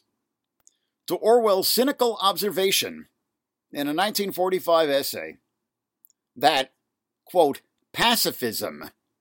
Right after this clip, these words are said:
as it appears among a section of the intelligentsia, is secretly inspired by an admiration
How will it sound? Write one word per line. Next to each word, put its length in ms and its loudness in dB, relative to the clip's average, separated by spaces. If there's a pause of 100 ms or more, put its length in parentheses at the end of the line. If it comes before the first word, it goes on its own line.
(380)
as 260 2
it 180 -6
appears 760 -2
among 300 -2
a 200 0
section 440 -2
of 120 -6
the 100 -8
intelligentsia, 960 -4 (520)
is 200 0
secretly 800 -2
inspired 880 0 (680)
by 180 4
an 200 -2
admiration 1000 0